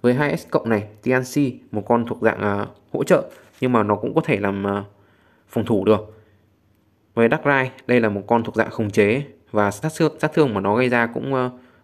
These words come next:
rất là ổn. Thì hai con này là hai con, ờ, S cộng tốt dành cho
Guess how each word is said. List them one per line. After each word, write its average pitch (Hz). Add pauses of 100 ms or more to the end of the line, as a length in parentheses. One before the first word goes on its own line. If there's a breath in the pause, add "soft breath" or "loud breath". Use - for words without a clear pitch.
rất 175
là 165
ổn. - (480 soft breath)
Thì 117
hai 131
con 131
này 110
là 101
hai 117
con, 117
ờ, 113 (100)
S -
cộng -
tốt -
dành 107
cho 113